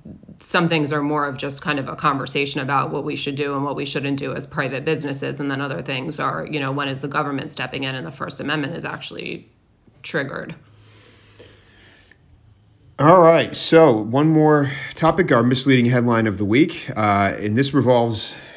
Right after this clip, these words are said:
Speaker 2: it goes back to the covid discussion, 'cause it seems like everything does these days, um, into masks.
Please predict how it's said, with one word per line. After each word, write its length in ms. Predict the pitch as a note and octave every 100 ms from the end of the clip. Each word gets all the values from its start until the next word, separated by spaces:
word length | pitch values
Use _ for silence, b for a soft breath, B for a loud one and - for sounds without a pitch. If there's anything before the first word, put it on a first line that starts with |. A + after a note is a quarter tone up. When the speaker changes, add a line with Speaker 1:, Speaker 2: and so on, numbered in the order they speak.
| B
Speaker 2:
it 40 | -
goes 140 | G#2+
back 260 | G#2+ A#2 -
to 100 | G#2+
the 80 |
covid 320 | - B2+ A#2 G2+
discussion, 480 | - G#2 A2 C3+
'cause 240 | B2+ F#2 F2+
it 80 | F2+
seems 200 | G2+ F#2+
like 120 | F#2+
everything 340 | F#2+ G2 F#2
does 240 | E2+ F#2 G2
these 160 | G2
days, 400 | G2 A2 C3 C3+ -
um, 380 | F#2 F#2 F2 E2
into 320 | F#2 F2+ F#2+
masks. 640 | F#2 F#2 G2+ D2+ - -